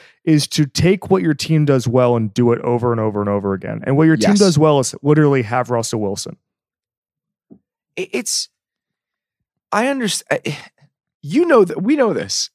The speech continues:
Speaker 2: A-, anyone who's ever listened to this podcast knows that no one loves play action passing more than me.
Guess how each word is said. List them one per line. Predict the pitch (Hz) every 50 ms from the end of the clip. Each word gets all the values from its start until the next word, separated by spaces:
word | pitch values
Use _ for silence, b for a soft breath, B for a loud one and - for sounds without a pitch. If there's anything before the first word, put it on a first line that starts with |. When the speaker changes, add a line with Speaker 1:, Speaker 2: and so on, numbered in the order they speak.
| _ _
Speaker 2:
A-, | - - - - - -
anyone | - 349 349 339 277
who's | 247 180 160
ever | - 220 196 202
listened | 190 196 165 - 170 160
to |
this | 156 139 -
podcast | - - 127 120 113 110 - 101 85 92 - - -
knows | 131 131 131 131 120
that | - 131 - - _
no | - 143 139 143 160 175
one | 196 208 196 220 214 208
loves | 196 160 143 135 131 123 123 -
play | - - - - - 147 135 139 151 139
action | 113 120 120 - - 127 117
passing | - - - 107 104 - - 110 104 101
more | 101 98 104 101
than | 98 104 110
me. | 107 90 65 - 117